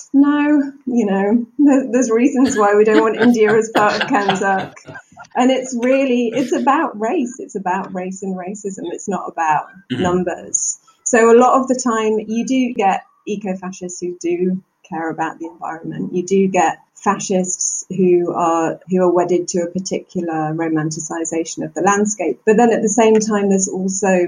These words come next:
Speaker 1: people who will, like, instrumentalize environmental concerns in the service of, of a racial project.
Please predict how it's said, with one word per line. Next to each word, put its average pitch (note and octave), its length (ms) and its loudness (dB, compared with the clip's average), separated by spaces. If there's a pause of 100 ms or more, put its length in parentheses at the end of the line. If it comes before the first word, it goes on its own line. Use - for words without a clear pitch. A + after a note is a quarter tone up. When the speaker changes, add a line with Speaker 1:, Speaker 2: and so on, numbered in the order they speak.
Speaker 1:
people F#3 320 -6
who E3+ 380 -6
will, E3+ 280 -4 (140)
like, - 400 -6
instrumentalize F#3 1040 0
environmental E3 800 -8
concerns - 960 -8 (240)
in F#3+ 160 6
the F#3 80 4
service F#3 460 2
of, E3 120 -8 (180)
of E3 120 -12
a D#3+ 60 -6
racial E3 640 -6 (160)
project. - 720 -8